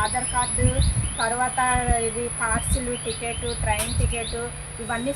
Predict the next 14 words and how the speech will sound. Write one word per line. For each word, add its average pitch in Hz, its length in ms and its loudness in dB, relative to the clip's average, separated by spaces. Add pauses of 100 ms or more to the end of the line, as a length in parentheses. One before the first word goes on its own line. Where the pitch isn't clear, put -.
చూపించాలి. 240 720 -2 (240)
ఆధార్ 254 320 -2 (480)
కార్డు 226 400 0
జిరాక్స్ 247 400 0 (100)
మేము 254 220 0 (160)
తీసుకురాలేదు, 240 920 2 (120)
అందు 254 200 -2
గురించి 262 320 -2
మా 233 140 4
ఆయన 254 180 -2 (120)
జిరాక్స్ 247 420 0
కోసం 240 340 -2
బయటికి 226 340 2
వెళ్ళారు. 214 380 2